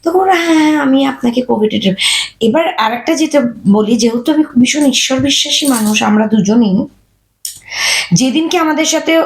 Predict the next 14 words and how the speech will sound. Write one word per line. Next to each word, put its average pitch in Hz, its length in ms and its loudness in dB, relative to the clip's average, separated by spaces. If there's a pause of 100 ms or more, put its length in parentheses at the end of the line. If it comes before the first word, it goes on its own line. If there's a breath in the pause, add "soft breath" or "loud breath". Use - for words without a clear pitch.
আমার 247 220 0
সাথে 285 280 -2
ওর 294 120 2
দেখা 226 360 -2
হয় 220 200 0
নাইন্থ 240 400 0 (100)
নভেম্বর, 214 760 0 (680 loud breath)
সেদিন 330 520 -2
ঠিক 381 200 -2
সকালবেলা 349 600 0
আমি 311 160 0
ওকে 294 180 0
ফোন 214 340 0
করি। 156 260 -2